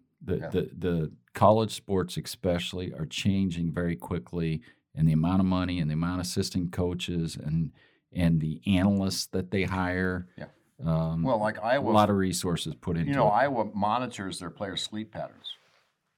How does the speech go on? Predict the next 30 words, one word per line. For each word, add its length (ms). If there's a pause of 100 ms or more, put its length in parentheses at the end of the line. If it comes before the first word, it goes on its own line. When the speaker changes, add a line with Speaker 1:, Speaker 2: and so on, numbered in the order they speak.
(140)
Speaker 2:
It's 140
a, 80
one 220
of 60
their 120
new 240
critical 400
things, 340
and 100
they, 180 (420)
they 120
looked 320
at 160
optimizing 840
the 60
best 400
time 220
of 60
the 60
day 160
to 80
practice. 300
They 60
practice 380
in 40
the 80
mornings 360
now 180
a 40
lot. 120